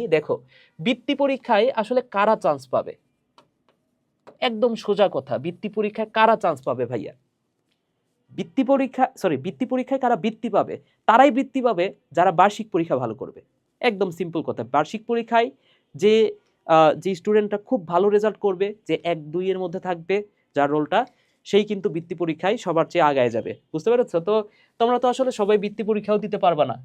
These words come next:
পঁচিশ পার্সেন্ট স্টুডেন্ট একটা স্কুল থেকে তোমরা পরীক্ষা দিতে পারবা। তো এর মধ্যে এই পঁচিশ পার্সেন্ট মানে কি? এরা সবাই ভালো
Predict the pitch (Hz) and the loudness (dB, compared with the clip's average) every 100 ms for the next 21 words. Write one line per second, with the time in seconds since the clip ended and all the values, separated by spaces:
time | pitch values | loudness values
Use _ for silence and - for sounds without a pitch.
0 | - 214 208 208 202 190 190 175 170 175 | -6 -4 -4 -2 -2 -2 -6 -8 -8 -6
1 | 220 262 _ - - _ _ 143 165 - | -6 -8 _ -20 -20 _ _ -10 -10 -6
2 | 180 165 175 196 175 170 160 - 135 131 | -4 -4 -8 -6 -6 -6 -8 -10 -10 -4
3 | 135 175 135 - _ _ _ _ 240 - | 2 2 2 -4 _ _ _ _ -2 2
4 | 247 254 262 254 - - 208 220 240 254 | 2 2 0 -2 -4 -6 -6 -4 -4 -2
5 | - 247 247 247 240 233 202 180 202 214 | 0 2 2 0 0 -2 -6 -4 -2 -2
6 | 240 247 247 233 | 0 2 4 2